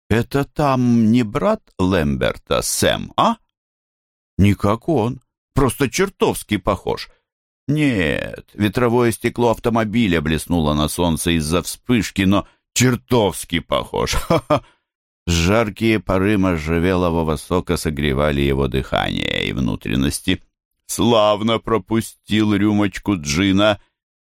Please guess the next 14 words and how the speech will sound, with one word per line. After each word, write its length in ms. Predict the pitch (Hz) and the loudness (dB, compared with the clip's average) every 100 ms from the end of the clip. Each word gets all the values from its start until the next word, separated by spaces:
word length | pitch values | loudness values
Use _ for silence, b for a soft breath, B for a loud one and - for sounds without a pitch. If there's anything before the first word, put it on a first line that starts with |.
| _ _ | _ _
Фалды 400 | 98 110 104 107 | 0 2 2 0
его 300 | 104 95 107 | 2 2 2
редингота 880 | 104 98 98 85 101 104 101 98 - | 0 0 0 2 0 0 0 0 0
подмигивали 880 | 85 73 95 87 85 80 80 78 | -4 0 0 2 0 2 2 0
под 240 | 76 - 69 | -2 -4 -2
ярким 460 | 73 76 - 71 | 0 0 0 -4
солнцем 480 | 65 82 80 69 85 | -2 -2 -2 -2 -4
в 80 | 73 | -4
такт 360 | - 80 - - | -2 -2 -2 -4
его 300 | 78 73 76 | 0 0 0
грузной 500 | 73 78 73 80 78 | 0 -2 0 0 0
походке. 640 | - 73 55 52 - 92 - _ _ _ _ _ _ _ _ _ | -2 -2 -2 -4 -4 -4 -4 _ _ _ _ _ _ _ _ _
"Вон 380 | 175 190 175 170 | 0 2 2 0
там 320 | - 156 143 | 0 0 0